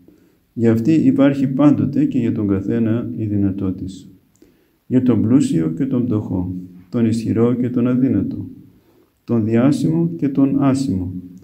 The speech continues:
τον υγιή και τον ασθενή, τον δίκαιο και τον αμαρτωλόν. Μεγάλη είναι η δύναμη της προσευχής. Αυτή περισσότερο απ' όλα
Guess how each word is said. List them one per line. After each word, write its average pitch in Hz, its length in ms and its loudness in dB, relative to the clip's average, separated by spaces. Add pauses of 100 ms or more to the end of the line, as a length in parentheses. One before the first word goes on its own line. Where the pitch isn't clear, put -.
(580)
τον 123 180 2
υγιή 117 460 2
και 139 120 2
τον 117 200 0
ασθενή, 101 560 0 (420)
τον 104 200 -2
δίκαιο 120 400 0
και 120 120 -4
τον 110 200 -2
αμαρτωλόν. 123 600 2 (1500)
Μεγάλη 127 480 4
είναι 113 140 4
η 113 60 2
δύναμη 110 280 2
της - 160 -6
προσευχής. 98 680 -8 (1400)
Αυτή 131 380 4
περισσότερο 127 640 4
απ' 117 140 2
όλα 147 380 8